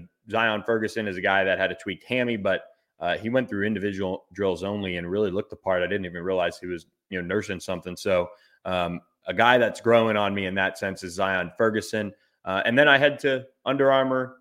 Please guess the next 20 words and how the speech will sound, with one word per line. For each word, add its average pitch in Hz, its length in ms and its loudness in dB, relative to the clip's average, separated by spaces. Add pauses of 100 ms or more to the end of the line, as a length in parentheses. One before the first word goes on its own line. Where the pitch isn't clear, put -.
Orlando 127 340 0
this 87 240 -6
weekend 92 280 -4
as 87 100 -10
well. 104 160 2
So 90 240 -6 (100)
racking 107 320 2
up 110 120 0
the 107 60 -8
travel 107 340 2
miles, 104 340 -2
looking 98 220 -8
forward 101 240 -6
to 92 60 -10
seeing 101 340 -8
Colin 101 340 -2
Hurley 107 420 -2
throw 107 220 0
at 98 160 0
that. 156 320 6